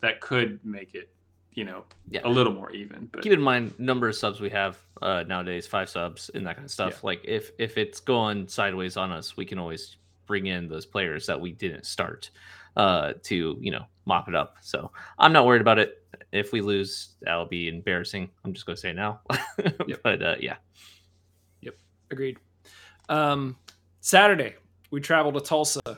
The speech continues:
Speaker 3: We play at two P M, which is a bit of a weird start time for U S L game, but whatever. Um, I mentioned that they currently sit in third. Uh, when you, when you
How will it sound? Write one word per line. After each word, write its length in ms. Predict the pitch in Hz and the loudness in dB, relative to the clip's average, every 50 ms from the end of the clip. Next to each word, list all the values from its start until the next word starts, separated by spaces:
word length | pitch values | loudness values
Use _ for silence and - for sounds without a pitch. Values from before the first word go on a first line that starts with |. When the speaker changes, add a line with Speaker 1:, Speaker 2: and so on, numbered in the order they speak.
| - | -12
Speaker 3:
We 100 | - 123 | -12 -14
play 220 | 123 - 147 135 131 | -8 -6 -6 -6 -6
at 160 | 131 - - | -6 -8 -8
two 180 | - - 160 | -6 -6 -6
P 240 | 147 - 151 139 131 | -6 -4 -4 -4 -4
M, 260 | 127 120 113 113 107 - _ | -4 -6 -8 -10 -14 -14 _
which 200 | 131 127 - - | -12 -10 -8 -8
is 240 | 135 120 - - | -8 -8 -8 -8
a 80 | 139 143 | -8 -6
bit 140 | 135 147 139 | -4 -2 -2
of 80 | 135 | -2
a 80 | 135 131 | -2 -4
weird 500 | 120 120 123 135 131 131 127 123 117 - _ _ _ - | -6 -6 -6 -4 -2 -2 -2 -2 -4 -8 _ _ _ -10
start 340 | - - - 131 120 120 117 | -6 -2 0 0 0 -2 -4
time 240 | - 120 117 113 113 | -6 -8 -8 -8 -8
for 140 | - 127 | -8 -6
U 80 | 120 117 | -6 -6
S 100 | 110 - | -6 -6
L 120 | 120 113 | -8 -8
game, 200 | 107 113 120 143 | -8 -8 -8 -4
but 160 | 143 139 - 151 | -4 -4 0 0
whatever. 360 | 165 156 113 107 110 117 - - - - - - - - - - | 2 4 4 4 2 0 -4 -10 -14 -14 -14 -14 -16 -16 2 6
Um, 400 | 135 139 139 139 139 135 135 131 - | 10 10 12 12 12 10 8 8 8
I 80 | 160 | 10
mentioned 540 | 165 165 170 185 175 - 208 202 196 190 165 | 12 12 12 12 12 10 10 10 10 8 6
that 160 | 165 156 - | 6 6 8
they 160 | 156 151 160 156 | 8 8 8 8
currently 420 | 156 - 175 165 160 143 160 156 | 6 4 4 4 4 4 2 4
sit 260 | 151 - - 165 143 - | 4 4 4 4 2 2
in 240 | 151 147 139 131 | 0 0 0 -2
third. 720 | 123 - - - - - 147 143 147 151 170 190 233 240 254 - - - - - _ _ _ - | -4 -8 -14 -4 0 4 4 6 6 6 6 4 4 2 -2 -8 -16 -20 -20 -20 _ _ _ 8
Uh, 280 | 135 139 135 135 131 - | 8 10 10 8 8 6
when 220 | 135 147 147 151 | 4 2 2 4
you, 280 | 156 160 165 160 156 151 | 4 4 4 4 4 4
when 180 | 143 147 151 151 | 4 2 2 4
you 180 | 151 156 151 | 2 2 0